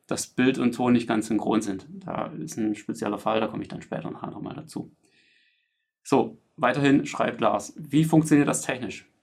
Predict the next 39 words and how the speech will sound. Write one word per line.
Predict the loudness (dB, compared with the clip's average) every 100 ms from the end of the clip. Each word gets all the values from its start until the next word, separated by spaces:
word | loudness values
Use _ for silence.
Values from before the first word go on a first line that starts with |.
| _ _ _
Senden | -6 2 2 4 2
alle | 2 0
Geräte | 0 0 0 -2 -2
ihre | -4 -4
Latenz | -4 -2 -2 -2
per | -6 -6
H | -8
D | -8
M | -4
I | 4 4 4
an | -2
die | -10
Quelle | -6 0 4 6 6
und | 2 -4
diese | -4 -4 -6 -6
verschiebt | -12 -4 -2 -2 -2
Bild | -2 -2
und | -6 -8
Ton | -2 -2
entsprechend | -4 -10 -8 -6
gegeneinander | -4 -4 -4 -4 -4 -4 -6
oder | -8 -10
ist | -8 -10
das, | -10 -14 -20 _ -6
hat | 0
jedes | 0 0 -4
Gerät | -4 -2 -2
einen | -4
eigenen | -4 -4 -2 -4 -2
Pufferraum, | 0 2 4 4 4 0 -10 _ _
mit | -6 0
dem | 4 4
entsprechende | 2 -6 -8 -4 -4 -4
Verzögerungen | -8 -2 0 0 -2 -4
zum | -6
Ausgleich | -4 -6 -6 -8 -8 -6
eingefügt | -4 -2 -4 -2 -4 -4 -8 -6
werden | -4 -4 -8 -12
können? | -2 2 2 0